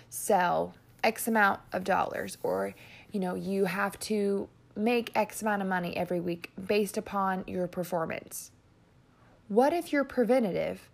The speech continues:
and don't slack, for lack of better terms, in the beginning of the month.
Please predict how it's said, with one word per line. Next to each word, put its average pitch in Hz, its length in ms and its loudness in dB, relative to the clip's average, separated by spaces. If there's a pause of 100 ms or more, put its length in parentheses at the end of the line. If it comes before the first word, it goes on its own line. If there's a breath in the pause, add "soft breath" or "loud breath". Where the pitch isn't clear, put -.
(480 loud breath)
and 196 460 2 (640)
don't 254 300 4 (120)
slack, 180 760 0 (100)
for 208 160 2
lack 180 200 6
of 180 100 -2
better 180 200 2
terms, 185 360 -6
in 220 100 -2
the 220 60 2
beginning 196 380 2
of 240 80 -2
the 269 60 0
month. 294 300 -4